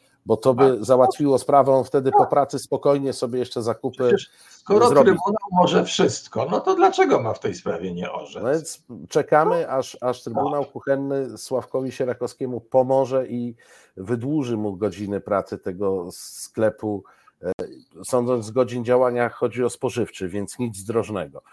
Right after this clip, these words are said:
Speaker 1: E,
Speaker 2: No dobrze,
Speaker 1: tak po,
Speaker 2: my
Speaker 1: po
Speaker 2: się
Speaker 1: prostu.
Speaker 2: naśmiewamy, my się naśmiewamy, ale tym, którzy mają zdecydować o tej godzinie zero, na pewno nie jest do śmiechu, dlatego że, no,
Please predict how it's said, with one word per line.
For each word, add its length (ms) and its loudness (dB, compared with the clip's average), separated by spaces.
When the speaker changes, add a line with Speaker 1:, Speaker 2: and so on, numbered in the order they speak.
Speaker 1:
E, 200 -2
Speaker 2:
No 140 4
dobrze, 120 4
Speaker 1:
tak 140 -2
po, 60 -20
Speaker 2:
my 100 0
Speaker 1:
po 80 2
Speaker 2:
się 180 4
Speaker 1:
prostu. 80 2
Speaker 2:
naśmiewamy, 920 -4
my 60 -10
się 160 -4
naśmiewamy, 880 -6
ale 240 -4
tym, 260 -4
którzy 340 -4
mają 340 0
zdecydować 840 -2
o 60 -2
tej 240 -4
godzinie 480 -4
zero, 580 -4
na 80 -4
pewno 320 2
nie 120 4
jest 200 4
do 100 4
śmiechu, 500 -4
dlatego 500 -4
że, 360 -2
no, 240 -6